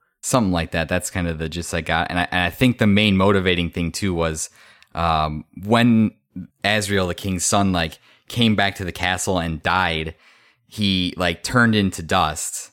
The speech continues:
and covered the king's, uh, like, flower garden. And then these golden flowers started growing. And that's when you're like,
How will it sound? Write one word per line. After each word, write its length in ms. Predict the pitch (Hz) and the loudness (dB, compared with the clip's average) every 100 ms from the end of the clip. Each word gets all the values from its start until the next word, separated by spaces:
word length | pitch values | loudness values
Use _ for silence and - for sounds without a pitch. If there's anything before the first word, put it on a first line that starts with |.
| _ _ | _ _
and 320 | 90 85 85 | -2 -2 -4
covered 360 | - 110 98 92 | -4 -2 -2 -4
the 80 | 87 | -6
king's, 580 | - 87 85 73 69 - _ | -6 -4 -4 -8 -14 -20 _
uh, 200 | 78 71 | -10 -10
like, 160 | 64 - | -12 -12
flower 320 | - 90 98 | 0 2 4
garden. 480 | 110 120 127 131 131 _ _ - _ | 4 2 2 0 -2 _ _ -20 _
And 320 | 90 87 87 78 | 0 0 0 -4
then 220 | 92 107 | 0 2
these 160 | 104 90 | 4 2
golden 440 | - 113 131 110 90 | 2 4 4 2 0
flowers 480 | 92 78 76 76 | 0 0 -2 -4
started 280 | - 85 78 | -2 -2 -4
growing. 540 | 71 80 71 64 73 - _ _ _ _ - | -4 -4 -4 -8 -12 -14 _ _ _ _ -2
And 160 | 92 95 | 0 2
that's 260 | 107 - | 0 0
when 140 | 107 92 | 2 2
you're 140 | 92 | 2
like, 360 | 85 76 - | 0 -2 -8